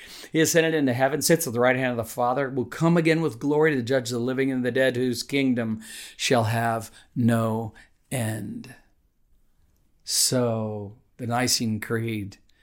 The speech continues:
reminds us this is a forward-looking faith. Mm-hmm. That one day, this God of the Bible, who has himself come in the person and work of Jesus Christ, intends one day to come back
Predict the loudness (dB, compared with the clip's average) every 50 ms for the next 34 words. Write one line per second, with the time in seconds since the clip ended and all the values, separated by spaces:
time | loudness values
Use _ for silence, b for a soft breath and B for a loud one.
0 | b b b b b b b 0 2 4 4 4 4 4 2 0 0 -2 -2 -4
1 | -6 -8 -6 -6 -4 -4 -4 -4 -6 -8 -8 -6 -6 -6 -6 -6 -6 -8 -8 -8
2 | -6 -4 -4 -2 -4 -4 -4 -6 -8 -8 -12 -14 -12 -10 -10 -10 -10 -10 -10 -10
3 | -10 -10 -12 -12 -12 -12 -12 -14 -14 -18 _ _ _ _ _ _ _ _ -8 -2
4 | 0 2 2 2 2 0 -2 -2 -4 -6 -12 -20 _ _ _ b b b b b
5 | b b b b b b b b b b b 2 2 2 4 2 4 4 4 4
6 | 2 2 0 0 -2 -4 -6 -10 -12 -16 _ -8 -4 -4 -2 -2 -2 -2 -2 -4
7 | -4 -6 -8 -10 -10 -8 -8 -8 -8 -10 -12 -14 -16 -18 -20 -20 _ _ _ _
8 | _ _ _ _ B B B B B B B 0 2 4 4 4 4 2 2 2
9 | 2 2 2 0 0 -4 -4 -4 -2 -2 -2 -2 -4 -6 -6 -6 -6 -6 -6 -6
10 | -8 -8 -10 -10 -12 -14 -16 -16 -14 -12 -12 -10 -10 -12 -12 -12 -14 -12 -12 -12
11 | -12 -14 -14 -16 -12 -12 -12 -12 -14 -16 _ B B B B B B B B B
12 | B B 0 2 2 4 4 4 4 2 0 0 2 4 4 4 6 6 6 4
13 | 4 2 0 -2 -2 -2 0 2 2 2 2 0 0 -2 -2 -4 -4 -6 -10 -12
14 | -18 _ -20 -20 -20 -20